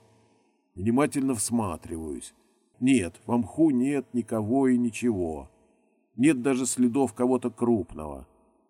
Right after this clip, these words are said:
Ближайшие несколько дней крупный зверь тут не проходил. Двигаюсь к тому давешнему бревну. Да, это полусгнившая сосна, обгоревшая два или три года назад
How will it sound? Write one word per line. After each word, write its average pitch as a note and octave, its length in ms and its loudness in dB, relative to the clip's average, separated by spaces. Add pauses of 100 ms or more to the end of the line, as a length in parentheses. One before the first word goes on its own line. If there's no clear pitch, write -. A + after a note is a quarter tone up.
Ближайшие A#2+ 580 2
несколько A#2+ 520 0
дней B2+ 380 0
крупный B2 480 0
зверь A2+ 400 0
тут A#2+ 280 -2
не B2 80 0
проходил. F#2 800 -6 (840)
Двигаюсь C#3+ 500 4
к - 60 -20
тому B2+ 240 2
давешнему B2 600 2
бревну. G2 640 -2 (760)
Да, B2+ 380 4
это C3+ 220 -2
полусгнившая B2 800 0
сосна, E2+ 680 -4 (280)
обгоревшая A2 720 -2
два A2+ 300 0
или G#2+ 200 0
три G#2+ 220 -6
года G2+ 300 -2
назад F#2 520 -4